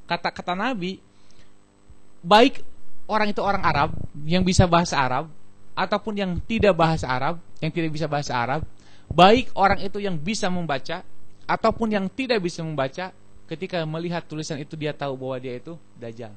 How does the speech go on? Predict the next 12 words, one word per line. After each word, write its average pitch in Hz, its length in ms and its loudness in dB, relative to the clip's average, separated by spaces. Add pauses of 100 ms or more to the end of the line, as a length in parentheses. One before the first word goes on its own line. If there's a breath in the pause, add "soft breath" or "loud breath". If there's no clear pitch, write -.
(120)
Ada 135 240 -12
tulisan 135 360 -14
kata 143 280 -14 (440 loud breath)
kafir 117 440 -4 (280)
gitu. 95 200 -12 (520 loud breath)
Ada 135 240 0
tulisan 131 320 -6
kata, 131 240 -6 (160)
baik 151 320 4
yang 147 80 2
buta 139 240 4
huruf, 165 240 4